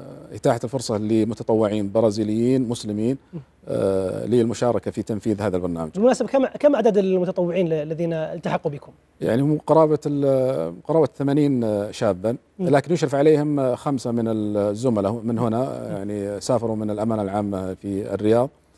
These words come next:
Speaker 1: آه، دكتور حسن النعمي ودكتور فهيد
Speaker 2: ما شاء الله.
Speaker 1: وزملاء،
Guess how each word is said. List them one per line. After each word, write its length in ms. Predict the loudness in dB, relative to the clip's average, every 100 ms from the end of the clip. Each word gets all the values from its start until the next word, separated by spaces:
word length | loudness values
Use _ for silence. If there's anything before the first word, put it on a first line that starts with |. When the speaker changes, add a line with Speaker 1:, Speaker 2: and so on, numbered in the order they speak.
| _ _ _
Speaker 1:
آه، 380 | -8 -4 -4 -4
دكتور 380 | -4 -2 0 -2
حسن 580 | -2 -4 -2 -2 -2 -2
النعمي 680 | -4 -4 -4 -2 -2 -2
ودكتور 500 | 0 -2 -4 -4 -6
فهيد 380 | -4 0 0 0
Speaker 2:
ما 500 | -2 -2 -4 -6 -10
شاء 180 | -12 -14
الله. 220 | -16 -12
Speaker 1:
وزملاء، 440 | -6 -2 0 0